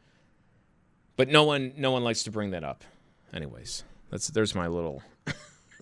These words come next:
that's what's been bugging me all week long. I hope, I hope I'm back. I hope this gets, uh, resolved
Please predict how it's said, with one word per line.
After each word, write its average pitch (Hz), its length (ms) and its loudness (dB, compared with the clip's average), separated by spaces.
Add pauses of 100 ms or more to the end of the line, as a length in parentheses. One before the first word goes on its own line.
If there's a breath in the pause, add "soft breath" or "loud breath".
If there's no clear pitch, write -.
that's - 200 0
what's 156 160 -4
been 139 220 -2
bugging 123 280 4
me 110 260 0 (560 loud breath)
all 113 220 6
week 104 220 6
long. 90 380 2 (320)
I 120 100 6
hope, 190 240 4
I 135 120 8
hope 175 200 4
I'm 151 160 2
back. 104 240 0
I 104 60 -2
hope 127 260 2
this 131 220 6
gets, - 280 2
uh, 104 220 6
resolved 95 720 -2